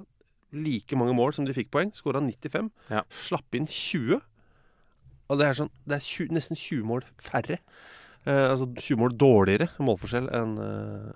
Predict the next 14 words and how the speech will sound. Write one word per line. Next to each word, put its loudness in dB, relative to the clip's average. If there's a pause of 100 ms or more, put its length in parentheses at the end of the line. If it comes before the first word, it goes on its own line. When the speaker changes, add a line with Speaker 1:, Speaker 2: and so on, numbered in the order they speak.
Speaker 1:
enn -4
Røde -8
Stjerne. -14 (120)
Speaker 2:
Ja. -18 (640)
Ja, -2
det 4
er -2
ikke -6
bra 0
nok. -14 (800)
Speaker 1:
Nei, -2 (260)
det 4 (100)
er -10
ikke 0